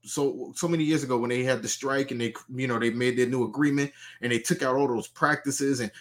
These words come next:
lessened the amount of tackles. And it's directly affected the performance in on-field play, what we watch. We're watching garbage, but because it's the only football we really have,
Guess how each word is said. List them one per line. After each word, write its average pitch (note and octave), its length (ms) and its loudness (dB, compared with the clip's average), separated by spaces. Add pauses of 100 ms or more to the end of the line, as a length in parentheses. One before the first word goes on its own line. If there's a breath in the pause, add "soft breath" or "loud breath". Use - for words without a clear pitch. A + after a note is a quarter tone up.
(140 loud breath)
lessened D3 380 4
the C3+ 60 4
amount C3+ 260 2
of G#2 100 -4
tackles. C#3+ 720 2 (380 soft breath)
And D#3+ 320 4 (180)
it's E3 240 4
directly F#3 760 6
affected F3 840 0 (120)
the D3 180 2
performance F3 760 2
in C#3+ 140 0
on-field D#3 800 4
play, F3+ 300 2
what C#3 260 4
we D#3 140 8
watch. D3 560 -2 (440)
We're G3+ 220 6
watching E3+ 540 0 (260)
garbage, C#3+ 520 4
but C3+ 160 2
because D#3+ 360 4
it's E3+ 180 2
the D#3 120 2
only D#3+ 240 6
football D#3 420 4
we C#3 100 6
really C#3+ 380 6
have, D3 400 0